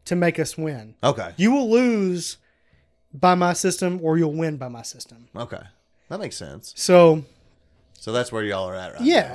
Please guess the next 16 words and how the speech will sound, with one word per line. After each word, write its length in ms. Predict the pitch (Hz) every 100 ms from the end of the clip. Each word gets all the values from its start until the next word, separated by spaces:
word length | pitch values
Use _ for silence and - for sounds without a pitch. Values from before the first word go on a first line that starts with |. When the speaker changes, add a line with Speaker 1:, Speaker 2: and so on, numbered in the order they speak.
| 143
Speaker 2:
now. 60 | 180
Speaker 1:
I 40 |
mean, 260 | 175 165 156 - - - -
and 280 | 214 214 226 _ -
hell, 400 | 185 180 139 - 170 170 _ _ _ _ _ _ _ _ 220
with 220 | 202 208
the 100 | 180
talent 520 | - 180 190 208 202
that 100 | 175
is 140 | 160
honestly 400 | 147 165 170 180
on 180 | 160 160
the 80 | 175
team, 460 | - 185 190 196 185 _ _ _ _ _ _
they 140 | 190 208
could, 220 | 214